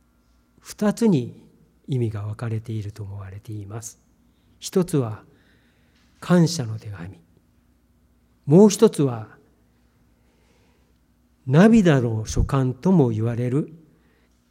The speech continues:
手厳しい手紙。手厳しい手紙というのが先に書かれたんだろうと思われています。それが第二の手紙の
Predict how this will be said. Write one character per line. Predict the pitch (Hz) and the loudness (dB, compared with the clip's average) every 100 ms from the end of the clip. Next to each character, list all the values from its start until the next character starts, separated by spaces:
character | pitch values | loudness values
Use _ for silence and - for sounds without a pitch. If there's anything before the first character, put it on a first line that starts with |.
| _ | _
手 | - | -6
厳 | 117 170 156 165 | -2 0 2 2
し | - 190 208 131 | 0 0 2 2
い | 113 - | -4 -10
手 | 117 | -8
紙。 | 95 92 90 101 _ _ _ _ _ _ _ _ _ _ _ _ _ _ _ _ _ _ _ _ _ _ _ _ _ _ _ _ _ _ _ _ _ _ _ _ _ _ _ _ | -6 -8 -12 -16 _ _ _ _ _ _ _ _ _ _ _ _ _ _ _ _ _ _ _ _ _ _ _ _ _ _ _ _ _ _ _ _ _ _ _ _ _ _ _ _
手 | - | -10
厳 | - 202 202 | 0 2 2
し | - 220 | 2 2
い | |
手 | 165 | 4
紙 | 147 151 156 | 4 4 2
と | 147 | 0
い | 131 | 0
う | |
の | 120 | 0
が | 117 143 160 - | -2 -4 -6 -12
先 | - - 117 | -14 -12 -2
に | 147 139 | -2 -2
書 | 117 | -2
か | 143 | 0
れ | 139 | 0
た | 131 | -2
ん | 110 | -4
だ | 120 | -4
ろ | 123 | -4
う | 113 | -6
と | 110 | -8
思 | 107 | -8
わ | 104 | -8
れ | 98 | -12
て | - | -14
い | 104 | -16
ま | 98 87 | -16 -16
す。 | - - _ _ _ _ - _ _ _ _ | -18 -20 _ _ _ _ -20 _ _ _ _
そ | - | -6
れ | 139 | -2
が | 143 147 | 0 -2
第 | 127 147 143 | -2 0 0
二 | 131 | 0
の | |
手 | 113 120 | -4 -10
紙 | 120 127 | -8 -4
の | 156 165 | -4 -4